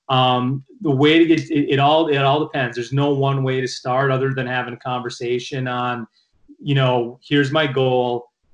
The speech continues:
and here's where I'm hunting, and here's the resources at my disposal," if you will. Probably not the words that I've ever used, you know,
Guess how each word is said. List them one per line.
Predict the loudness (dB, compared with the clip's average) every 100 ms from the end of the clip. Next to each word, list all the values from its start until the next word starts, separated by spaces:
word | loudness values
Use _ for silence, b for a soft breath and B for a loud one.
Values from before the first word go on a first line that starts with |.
| -10
and | -6 -4 -6
here's | -2 0 0
where | 0 0
I'm | 2
hunting, | 0 0 -2 -4
and |
here's | 0 0 0
the | -4 -2 -2 -2
resources | 0 0 0 0 0 0 -4 -2
at | -2
my | -2 -4
disposal," | -6 -12 -8 -4 -4 -2 0 0
if | -2
you | -2 0
will. | 0 0 -4 B B -2
Probably | 2 4
not | 2
the | 0
words | 2 2 2 0
that | 0
I've | 0
ever | 0 -2
used, | -2 0 2 0 -2 -6
you | -4
know, | -2 -2 -4 -8